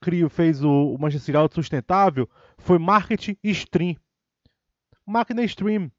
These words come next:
Ou seja, aqui no Brasil que tem esse conceito, ah, que aqui não funciona, aqui não dá, cara, tem que funcionar, tem que dar certo. Por isso eu aplaudo times como o Flamengo, que tá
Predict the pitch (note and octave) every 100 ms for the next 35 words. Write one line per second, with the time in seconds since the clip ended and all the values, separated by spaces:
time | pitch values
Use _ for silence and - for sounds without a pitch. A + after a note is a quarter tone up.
0 | _ _ _ _ _ _ _ _ - F3
1 | - G3 E3+ D#3+ F#3 E3+ F#3 F3 D3+ D3+
2 | E3 - - D#3 - D#3 - D#3+ - C#3
3 | - D3+ C#3+ C3 - C#3 D3 C3+ D3+ D#3+
4 | D3 D#3 - E3 D3+ D#3 - - C#3+ -
5 | D#3+ B2+ C3 - _ _ - D#3 E3+ E3+
6 | C#3 - C#3 C3+ - - _ E3 A3 -
7 | G#3+ F3 - C#3 D3+ G#3+ E3 B2 _ _
8 | - E3+ - F#3 F#3 - G#3+ G3+ G3 G3
9 | C#3+ _ - F3